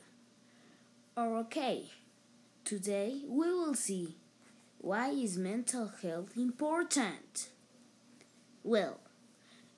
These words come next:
it's important because it affects how we think,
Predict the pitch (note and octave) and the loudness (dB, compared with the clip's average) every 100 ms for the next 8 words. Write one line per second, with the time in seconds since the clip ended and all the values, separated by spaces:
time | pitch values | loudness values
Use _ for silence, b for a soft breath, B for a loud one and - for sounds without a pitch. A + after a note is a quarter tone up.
0 | - D#4 D#4 E4+ D#4 C#4 C#4+ C#4+ B3 A3+ | 0 2 4 4 4 4 4 2 0 0
1 | B3 G#3 F#3+ G3 D#3+ C#3+ - - - - | 0 -4 -4 -4 -2 -2 -4 -4 -10 -4
2 | E4+ F4+ E4+ A3 G3 G3 - B B - | 0 0 0 -2 -2 -2 -4 B B -6
3 | F4 F#4+ G4 D#4+ D4+ - C#4 C#4+ F3+ G#2+ | 2 4 6 4 0 0 0 2 -2 -6